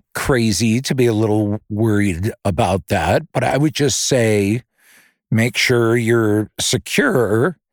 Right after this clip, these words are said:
and you're ninety-nine point nine nine nine percent gonna be okay. You know, we, we have it sometimes at our house where there is a motion-triggered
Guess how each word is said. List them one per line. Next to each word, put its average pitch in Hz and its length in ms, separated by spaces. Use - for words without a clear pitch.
and 135 240
you're 127 460
ninety-nine 120 1160
point 110 340
nine 104 480
nine 104 400
nine 98 580
percent 107 580
gonna 98 180
be 90 560
okay. 98 720
You 175 80
know, 131 120
we, 156 280
we 165 220
have 147 220
it 135 100
sometimes 104 760
at 104 240
our 110 260
house 87 400
where 101 200
there 101 240
is 104 220
a 104 80
motion-triggered 95 1400